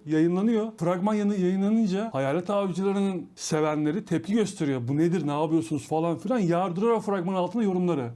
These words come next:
Peki yapım şirketi ne yapıyor? Bazı yorumları siliyor ama aşırı cinsiyetçi yorumları bırakıyorlar. Diyorlar ki, "Görüyorsunuz herkes ne kadar cinsiyetçi. Biz buna karşı olduğumuz için bu filmi yaptık." Kesinlikle bunu yapıyorlar. Bu kanıtlı, belgeli bir şekilde.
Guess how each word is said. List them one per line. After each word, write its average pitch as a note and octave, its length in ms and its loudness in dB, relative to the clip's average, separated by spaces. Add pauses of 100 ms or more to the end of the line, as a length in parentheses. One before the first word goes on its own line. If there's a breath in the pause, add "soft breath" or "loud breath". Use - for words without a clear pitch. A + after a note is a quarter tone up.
Peki G3 220 0
yapım G#3+ 220 2
şirketi G#3+ 300 0
ne G#3+ 40 0
yapıyor? E3+ 340 0 (200)
Bazı G3 440 0
yorumları F3 420 2
siliyor G3+ 600 2
ama F3 240 -2
aşırı G3 340 0
cinsiyetçi E3+ 520 0
yorumları D3 380 0
bırakıyorlar. E3 720 -2
Diyorlar G3+ 380 0
ki, G#3+ 460 -4
"Görüyorsunuz D#3 520 2
herkes D3 280 0
ne D3 100 0
kadar C#3 200 -2
cinsiyetçi. B2 800 -6
Biz D#3+ 240 0
buna E3+ 140 2
karşı E3+ 400 -2
olduğumuz D#3+ 260 0
için F3 160 -2
bu D3 40 -2
filmi D3+ 260 -2
yaptık." B2+ 320 -4 (260)
Kesinlikle F#3+ 420 0
bunu G#3+ 100 2
yapıyorlar. F3+ 340 2
Bu F3 60 -4
kanıtlı, G3 480 -2
belgeli E3+ 340 2
bir E3 40 -2
şekilde. C#3 580 -4